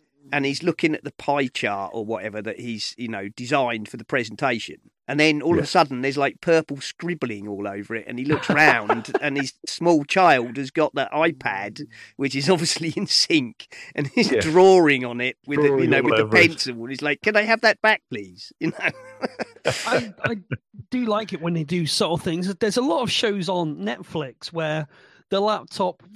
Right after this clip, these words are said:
Speaker 3: um, lid pops up, and it's, like, Samsung, Sony, not so much Apple. In fact, yeah, I haven't seen many Apple, uh, bits on T V, uh, uh,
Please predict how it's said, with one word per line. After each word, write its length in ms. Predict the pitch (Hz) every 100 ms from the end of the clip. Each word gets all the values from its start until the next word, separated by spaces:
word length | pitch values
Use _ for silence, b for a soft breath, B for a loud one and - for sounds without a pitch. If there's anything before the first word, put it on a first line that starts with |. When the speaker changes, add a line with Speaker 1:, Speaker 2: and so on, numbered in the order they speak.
| -
Speaker 3:
um, 380 | 170 165 160 151 196
lid 300 | 175 175 -
pops 400 | 170 147 - 180
up, 240 | 135 - -
and 140 | 160
it's, 180 | 143 -
like, 160 | 147 127
Samsung, 680 | - 151 151 - 156 151 147
Sony, 680 | - 147 147 143 139 139 131
not 200 | 185 -
so 120 | -
much 240 | 151 151 -
Apple. 400 | 147 - 127 127
In 60 |
fact, 500 | 165 226 214 175 - - _
yeah, 280 | 370 453 330 107
I 20 |
haven't 220 | 190 160
seen 220 | - 214 370 453
many 140 | 226
Apple, 440 | 151 - 156 127 110 -
uh, 200 | 107 120 - _ _ _
bits 280 | 160 - -
on 180 | 139 131
T 240 | 175 147
V, 100 | 131
uh, 180 | 156 147
uh, 60 | -